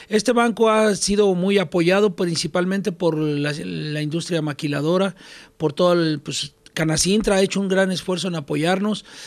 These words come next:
eh, han visto los buenos resultados y ellos han apoyado de una manera importante y le damos las gracias a todo, pues, a Canacintra y a toda la industria maquiladora.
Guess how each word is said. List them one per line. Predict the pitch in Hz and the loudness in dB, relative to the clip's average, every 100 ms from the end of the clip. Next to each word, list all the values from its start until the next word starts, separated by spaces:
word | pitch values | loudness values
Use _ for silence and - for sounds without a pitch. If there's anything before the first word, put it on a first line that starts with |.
| - - | -16 -2
eh, | 156 160 156 156 151 - - - | 2 4 4 2 0 -4 -20 -12
han | - 156 175 180 | -2 0 2 0
visto | 170 180 - 175 | 0 0 2 4
los | 165 160 | 4 2
buenos | 147 180 180 | 2 2 2
resultados | 170 170 165 196 214 220 196 | 0 -4 -2 2 4 2 0
y | 175 | 0
ellos | 170 170 170 | 2 0 -4
han | 180 175 | -4 -6
apoyado | 147 156 156 170 | -4 0 2 2
de | 170 | 2
una | 170 | 0
manera | 160 156 160 160 | -2 -2 -2 -2
importante | 156 139 151 - 185 202 | -2 -4 -6 0 0 2
y | 202 | 2
le | 175 | 2
damos | 160 165 | 0 -2
las | 156 143 | -4 -2
gracias | 160 165 180 | -2 -2 -4
a | 170 | -6
todo, | - 165 160 151 | -2 -2 0 -2
pues, | 165 165 | -6 -6
a | 160 156 151 | -6 -6 -8
Canacintra | 156 143 139 196 220 | -8 -6 -4 -2 0
y | 208 | 0
a | |
toda | 170 190 | 0 0
la | 180 | 0
industria | 170 156 175 | -2 -6 -6
maquiladora. | 147 143 147 151 190 | -8 -6 -4 -2 -2